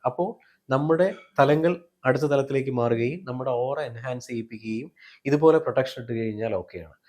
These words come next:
രണ്ട്, നമ്മളായിട്ട് നെഗറ്റീവ് മറ്റൊരാൾക്ക് ചെയ്യുമ്പോൾ നമ്മൾ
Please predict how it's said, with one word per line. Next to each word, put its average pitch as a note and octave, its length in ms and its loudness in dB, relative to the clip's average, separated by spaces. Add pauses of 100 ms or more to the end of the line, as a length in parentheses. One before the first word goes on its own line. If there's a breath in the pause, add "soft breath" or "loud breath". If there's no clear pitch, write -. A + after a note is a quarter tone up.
(200 soft breath)
രണ്ട്, C#3 440 6
നമ്മളായിട്ട് F#3 960 6
നെഗറ്റീവ് C#3+ 440 2
മറ്റൊരാൾക്ക് D3 520 4
ചെയ്യുമ്പോൾ B2 540 2 (260 soft breath)
നമ്മൾ D3+ 360 2